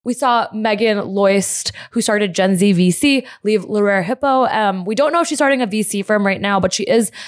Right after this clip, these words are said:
kind of staying in the venture world. And then we also saw Terry Burns, who I wouldn't really classify as an emerging fund manager. She's been at the game for so long and been really successful at it.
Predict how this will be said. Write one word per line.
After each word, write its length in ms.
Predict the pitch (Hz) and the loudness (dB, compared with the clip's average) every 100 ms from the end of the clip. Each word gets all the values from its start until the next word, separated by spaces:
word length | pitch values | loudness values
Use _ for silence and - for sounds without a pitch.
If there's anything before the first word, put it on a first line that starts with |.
| - | -8
kind 120 | - | -2
of 80 | 240 | -2
staying 280 | - 269 311 | 0 0 2
in 100 | 302 | 0
the 80 | 226 | 0
venture 340 | 185 180 190 | 0 -2 -4
world. 480 | 175 175 160 160 160 - - - | -2 0 2 0 -2 -10 -18 -10
And 80 | 214 | -4
then 60 | 240 | 0
we 80 | |
also 220 | 254 240 269 | 0 0 0
saw 160 | 254 | -2
Terry 360 | - - 214 220 | -2 0 2 2
Burns, 480 | 185 202 196 185 - _ | 2 2 2 -2 -6 _
who 80 | 262 | 0
I 40 | |
wouldn't 180 | 262 320 | 2 2
really 160 | 392 392 | 0 0
classify 380 | 247 233 240 220 | 0 -2 0 0
as 80 | |
an 80 | 208 | 0
emerging 540 | 196 185 208 202 196 170 | 0 2 2 2 0 0
fund 200 | 180 190 | 0 2
manager. 340 | 175 170 175 | 0 0 0
She's 200 | 170 190 | -2 -4
been 160 | 196 214 | 0 0
at 100 | 220 | 0
the 60 | |
game 260 | 196 180 185 | -2 -2 0
for 100 | 180 | -2
so 220 | - 170 | 0 0
long 300 | 175 170 175 | 2 2 2
and 120 | 170 | 2
been 120 | 170 | 0
really 320 | 170 180 175 160 _ | 0 2 0 -2 _
successful 500 | - 226 233 220 - | -8 -4 -2 -2 -2
at 140 | 190 175 | 0 2
it. 200 | 170 | 0